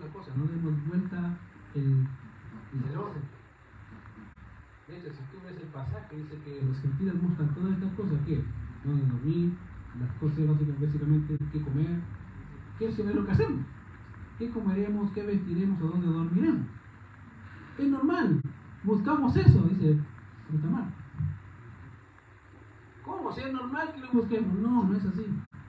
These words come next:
Porque el Señor sabe que tiene necesidad de eso. Búsqueme a mí. Y lo demás se añade. Porque en otras palabras te dice, "Yo soy la fuente del gozo tuyo. Yo te doy todo".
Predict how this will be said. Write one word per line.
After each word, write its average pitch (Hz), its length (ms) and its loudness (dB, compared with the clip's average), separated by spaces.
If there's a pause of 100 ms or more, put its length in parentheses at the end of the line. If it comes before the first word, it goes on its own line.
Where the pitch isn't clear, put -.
(1400)
Porque 151 180 -16
el 151 80 -12
Señor 190 220 -14
sabe - 280 -12
que 175 220 -20
tiene 160 180 -10
necesidad 147 340 -12
de 147 80 -6
eso. 147 100 -8 (1500)
Búsqueme 165 300 -12
a 147 40 -8
mí. 151 120 -8 (1200)
Y 131 60 -12
lo 131 120 -8
demás 151 220 -10
se 151 80 -16
añade. 160 380 -16 (2250)
Porque 131 160 -2
en 160 100 2
otras 165 200 -2
palabras 156 280 2
te 143 100 0
dice, 151 120 -2
"Yo 143 500 -12
soy 143 160 -10
la 131 80 -6
fuente 139 360 -10
del 120 180 -10
gozo 135 320 -10
tuyo. 135 220 -10 (1600)
Yo 151 100 -8
te 151 220 -10
doy 156 140 -10
todo". 233 160 -14